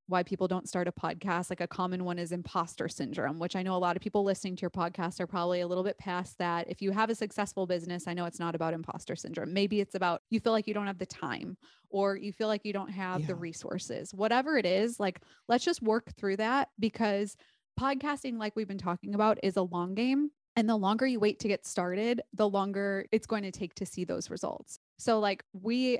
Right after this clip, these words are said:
Speaker 1: as entrepreneurs, we kind of go into big projects, like, we overestimate what we can do in one year and we underestimate what we could do in five years, right? So, uh,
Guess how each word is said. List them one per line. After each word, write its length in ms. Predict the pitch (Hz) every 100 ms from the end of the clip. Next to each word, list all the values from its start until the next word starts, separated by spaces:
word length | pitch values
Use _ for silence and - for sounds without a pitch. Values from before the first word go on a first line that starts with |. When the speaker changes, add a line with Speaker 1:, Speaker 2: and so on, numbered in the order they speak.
| -
Speaker 1:
as 160 | 214 214
entrepreneurs, 880 | 233 233 233 220 220 202 190 190 -
we 140 | 208
kind 300 | - 240 247
of 260 | 233 214 202 - _ -
go 300 | 247 254 233
into 640 | 247 254 - 240 220 214 190
big 200 | 208 190
projects, 420 | 208 202 190 -
like, 120 | 185
we 100 | 208 -
overestimate 1000 | 220 262 269 247 208 - - 196 180 175 -
what 180 | 196
we 80 | 202
can 180 | - 202
do 200 | 185 185
in 160 | 185 170
one 200 | 180 190
year 280 | 220 240 247
and 160 | 208
we 140 | 196 - -
underestimate 960 | 202 202 185 180 - 185 185 180 180
what 140 | 190 185
we 80 | 180
could 160 | 190
do 140 | 170 170
in 160 | 160 -
five 240 | 165 139 -
years, 340 | - - 196 185
right? 180 | 180
So, 180 | -
uh, 80 | 190